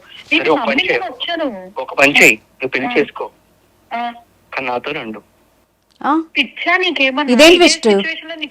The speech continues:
Speaker 1: చెల్లెని అక్క ఉంటే ఇట్లానే మాట్లాడతావా నువ్వు?
Speaker 2: వాళ్ళెవరు,
Speaker 1: ఇట్లానే మాట్లాడతావా?
Speaker 2: వాళ్ళెవరు తిరగలేదు కదా, నువ్వు నాతో తిరిగావు కదా.
Speaker 1: నీకేమన్నా మెంటలా?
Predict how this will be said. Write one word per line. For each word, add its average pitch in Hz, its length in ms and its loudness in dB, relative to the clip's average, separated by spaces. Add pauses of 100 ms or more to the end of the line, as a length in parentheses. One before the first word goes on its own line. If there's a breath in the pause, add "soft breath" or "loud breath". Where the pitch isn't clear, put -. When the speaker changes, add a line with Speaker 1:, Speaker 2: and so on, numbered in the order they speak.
Speaker 1:
చెల్లెని 294 320 -2
అక్క 277 240 -4
ఉంటే 277 180 -6
ఇట్లానే 277 240 -2
మాట్లాడతావా 294 540 0
నువ్వు? 190 400 -6 (840)
Speaker 2:
వాళ్ళెవరు, 123 400 0
Speaker 1:
ఇట్లానే 285 380 2
మాట్లాడతావా? 285 520 4
Speaker 2:
వాళ్ళెవరు 131 420 0
తిరగలేదు 156 380 -4
కదా, 139 240 0
నువ్వు 156 160 2
నాతో 131 260 2
తిరిగావు 160 300 4
కదా. 151 380 -2 (1600)
Speaker 1:
నీకేమన్నా 254 360 2
మెంటలా? 240 840 2